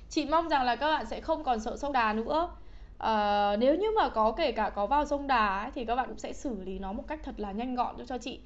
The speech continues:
Còn chị hẹn các bạn ở trong khóa học livestream mười ngày cuối cùng cùng với chị Hiên vào ngày hai mươi ba tháng bảy này nhá. Hy vọng là sẽ được gặp các bạn. <laughs> Đi, đi ngủ thôi, trời đã khuya rồi. Trời ơi, các em ơi,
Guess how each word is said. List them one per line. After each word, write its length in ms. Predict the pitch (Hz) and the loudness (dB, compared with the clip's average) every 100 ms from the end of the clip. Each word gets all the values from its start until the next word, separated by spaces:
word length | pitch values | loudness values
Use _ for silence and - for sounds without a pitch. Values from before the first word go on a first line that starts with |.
| - - - | -18 -18 -8
Còn 300 | - 226 226 | 2 2 2
chị 220 | 214 269 254 | -2 -4 -2
hẹn 300 | 277 233 - | -2 -2 -2
các 180 | 311 | 0
bạn 260 | 294 277 - - | 4 4 2 -4
ở 200 | - 196 | -4 -4
trong 220 | 254 269 | -4 -8
khóa 220 | - 190 | -6 -6
học 380 | 208 294 - - - - - - | -4 -4 -6 -12 -16 -16 -12 0
livestream 540 | 320 349 - 339 339 | 2 2 0 -2 0
mười 220 | 311 262 | 2 2
ngày 260 | 220 220 202 208 | 2 -2 -4 -2
cuối 180 | 196 214 | -2 0
cùng 240 | 302 240 | 0 0
cùng 240 | 220 214 190 | -2 -2 -2
với 160 | 196 196 | -4 -4
chị 120 | 311 | -6
Hiên 400 | 269 285 294 285 - - - | -2 0 0 -2 -12 -12 -4
vào 120 | 226 | -2
ngày 160 | 220 226 | 0 -2
hai 200 | 285 320 | -4 -6
mươi 120 | 339 | -2
ba 180 | 330 320 | 0 0
tháng 220 | 247 220 | 0 -2
bảy 180 | 285 208 | 0 -2
này 160 | 208 | -4
nhá. 200 | 202 285 339 - - - | -2 -2 -4 -12 -16 -2
Hy 120 | 370 | 2
vọng 260 | 359 302 226 | 4 4 2
là 160 | 214 | 0
sẽ 180 | 202 285 | -2 -4
được 140 | 285 | -2
gặp 120 | 262 220 | -2 -2
các 120 | 262 | 0
bạn. 140 | 277 - | 0 -2
<laughs> 40 | |
Đi, 340 | 254 294 285 277 - - - | -4 -2 -2 -6 -10 -10 -6
đi 200 | - 349 | 6 8
ngủ 240 | 320 311 196 | 8 4 2
thôi, 160 | 269 277 | 2 2
trời 160 | 285 226 | 2 2
đã 120 | 202 | 0
khuya 260 | - 285 294 | 0 0 2
rồi. 440 | 277 220 208 190 - | 4 4 2 -4 -4
Trời 300 | 233 220 208 | 0 2 2
ơi, 280 | 220 254 262 | 2 0 0
các 60 | 277 | 2
em 260 | 285 285 277 | 4 4 2
ơi, 180 | 269 | 2